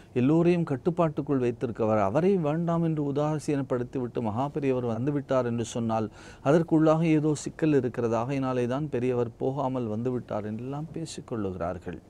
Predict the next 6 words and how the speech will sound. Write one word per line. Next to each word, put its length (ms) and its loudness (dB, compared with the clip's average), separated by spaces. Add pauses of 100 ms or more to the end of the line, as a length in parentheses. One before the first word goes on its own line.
(520)
பூஜை 380 8
முடிந்த 420 2
பிறகு 300 0
மகா 300 -2
பெரியவரை 560 -2
பார்த்து 420 0